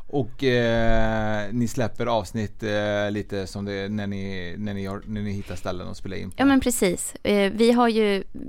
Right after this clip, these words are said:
Speaker 2: från början var det tänkt att vi skulle köra ett i månaden, men sen kom ju corona och, eh, det har varit, eh, en utmaning mitt i, när, alltså när de, när de skärper restriktionerna sådär. Så att, eh,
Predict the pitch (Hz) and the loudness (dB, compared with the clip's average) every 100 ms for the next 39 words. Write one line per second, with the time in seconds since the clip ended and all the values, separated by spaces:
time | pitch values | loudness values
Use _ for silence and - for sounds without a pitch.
0 | - - - - 214 214 226 233 208 196 | -8 -6 -6 -6 -2 2 2 2 2 0
1 | 185 180 - - 185 202 185 180 - 208 | -4 -4 -6 -6 -6 -4 -4 -4 -4 -4
2 | 202 196 214 202 233 - 202 202 214 220 | -4 -2 -2 -4 -6 -4 -4 -2 -2 -2
3 | 208 - 196 190 185 208 233 - - - | -2 -2 -2 -2 0 -2 -4 -10 -18 -20
4 | - - 196 - - 190 185 185 190 196 | -8 -2 -2 -2 -6 -2 -2 -2 -2 0
5 | 202 190 208 208 - 196 190 185 185 - | 0 2 0 -4 -4 -2 0 -2 -4 -8
6 | - 202 - 233 - 254 294 175 175 185 | -6 -2 2 0 2 2 4 2 -2 -4
7 | - 190 180 196 185 185 196 190 185 202 | -4 -4 -2 -2 -4 -4 -4 -4 -4 -8
8 | - - - 196 208 202 - 180 - - | -10 -6 -4 0 0 0 -2 -4 -6 -6
9 | 247 220 180 - - - - 214 - - | -4 -4 -6 -8 -10 -10 -8 -10 -10 -20
10 | - - - - 202 185 196 | -16 -12 -10 -8 -4 -4 -4